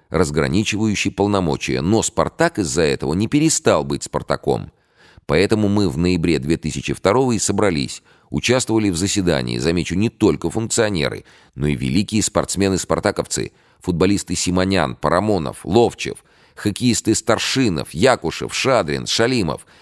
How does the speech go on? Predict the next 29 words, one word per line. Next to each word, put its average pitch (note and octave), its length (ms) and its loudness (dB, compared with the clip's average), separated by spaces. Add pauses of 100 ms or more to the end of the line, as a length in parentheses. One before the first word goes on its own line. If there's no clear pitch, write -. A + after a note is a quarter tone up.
(100)
легкоатлет E2+ 640 2
Болотников, G#2 760 2
прыгун G#2 380 2
в E2 40 -2
воду G#2 320 2
Васин. G#2 600 0 (520)
Все A2+ 320 2
были F2 220 2
обеспокоены C2+ 680 -2
тем, D#2 180 -2
что - 160 -6
после D2+ 260 -4
прихода D2+ 440 -2
нового D#2 500 2
руководства D2+ 640 -2
команду F2+ 500 0
окружает C#2 580 -2
масса F2 440 2
скандалов. E2 680 -2 (460)
А - 60 -6
ведь C#2+ 160 -4
простые D#2+ 460 0
люди F2 220 0
не D#2+ 200 0
видят A#2+ 320 0
разницы C#2+ 520 -2
между A#1+ 260 -6
футбольным D2 560 -2
клубом E2 480 0